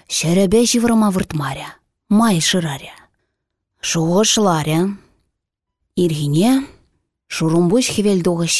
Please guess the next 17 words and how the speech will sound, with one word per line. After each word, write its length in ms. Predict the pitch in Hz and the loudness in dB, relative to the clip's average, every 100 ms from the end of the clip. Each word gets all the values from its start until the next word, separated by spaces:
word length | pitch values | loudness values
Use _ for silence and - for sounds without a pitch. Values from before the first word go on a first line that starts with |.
| 170 | 0
енче 480 | 170 165 175 165 | 2 2 0 -2
кӑшт 320 | 156 170 160 - | -2 -6 -6 -6
палырма 480 | 156 151 156 147 | -6 -4 -4 -6
пуҫласан, 720 | 147 - - - 170 214 247 240 - - _ _ _ _ - | -6 -10 -8 -6 -2 2 2 0 -6 -20 _ _ _ _ -4
тепӗр 400 | 160 196 233 220 | 0 2 2 2
пӱлӗ 280 | 180 180 190 | 2 2 2
малӑкне 480 | 185 185 185 165 147 | 0 -2 -4 -4 -4
уҫрӗ. 560 | 135 139 - 143 131 - _ _ _ _ _ _ _ | -4 -6 -6 -8 -10 -14 _ _ _ _ _ _ _
"Маттерне!" — 1200 | 151 165 190 - 202 196 202 202 214 208 165 131 - _ _ _ _ _ _ _ _ - | 0 2 2 2 2 4 4 4 4 4 2 -2 -10 _ _ _ _ _ _ _ _ -8
ҫухӑрчӗ 500 | - 156 160 156 160 151 | -4 -2 -2 -2 -2 -2
вӑл 120 | 143 | -2
мирле 400 | 151 160 156 147 | 0 0 0 -2
сасӑпа. 640 | 147 143 147 143 127 - - _ _ _ - - _ - | -4 -4 -4 -4 -8 -10 -16 _ _ _ -20 -20 _ -2
Маттерне 560 | 160 196 - 196 202 226 | 0 0 0 2 4 4
нялури 460 | 202 208 196 220 | 4 2 2 0
чӗтресе 480 | - 214 208 202 208 | 0 -2 0 2 2
кайрӗ. 360 | 202 185 156 | 2 0 -2